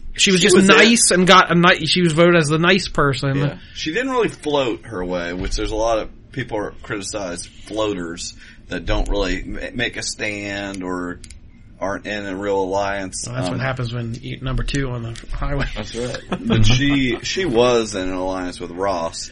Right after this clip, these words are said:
Speaker 2: And
Speaker 1: But if
Speaker 2: it
Speaker 1: she just won, like, the last challenge and is immune for the last time you're kicked out, then you
Speaker 2: It
Speaker 1: just
Speaker 2: was
Speaker 1: kinda
Speaker 2: te-,
Speaker 1: get
Speaker 2: yeah,
Speaker 1: into
Speaker 2: they
Speaker 1: the
Speaker 2: didn't, like I've said before, this isn't the way they normally play it. And the wi-, la-, last person to win that challenge was very powerful to who they evicted and things. But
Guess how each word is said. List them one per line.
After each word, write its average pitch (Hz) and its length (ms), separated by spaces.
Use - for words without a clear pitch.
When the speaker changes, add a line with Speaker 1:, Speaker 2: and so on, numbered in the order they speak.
Speaker 2:
And - 140
Speaker 1:
But 165 100
if 175 60
Speaker 2:
it - 60
Speaker 1:
she 233 180
just 220 160
won, 196 300
like, 180 120
the 160 80
last 160 380
challenge 143 560
and 143 100
is 139 140
immune 151 340
for 143 180
the 135 80
last 147 640
time 147 180
you're 131 120
kicked - 240
out, 147 260
then 139 220
you 131 80
Speaker 2:
It 131 60
Speaker 1:
just 143 120
Speaker 2:
was 131 100
Speaker 1:
kinda 139 140
Speaker 2:
te-, 147 60
Speaker 1:
get 147 100
Speaker 2:
yeah, 143 100
Speaker 1:
into 139 120
Speaker 2:
they 143 100
Speaker 1:
the 165 60
Speaker 2:
didn't, 151 300
like 104 200
I've 101 140
said 101 220
before, 95 300
this 95 160
isn't 92 300
the 95 80
way 107 180
they 98 160
normally 95 400
play 104 320
it. 87 80
And 85 80
the 90 60
wi-, 101 260
la-, 104 300
last 113 280
person 107 260
to 104 40
win 104 80
that 95 140
challenge 98 320
was 78 160
very 98 340
powerful 87 680
to 82 440
who 101 160
they 87 160
evicted 82 500
and 80 120
things. 87 200
But 98 260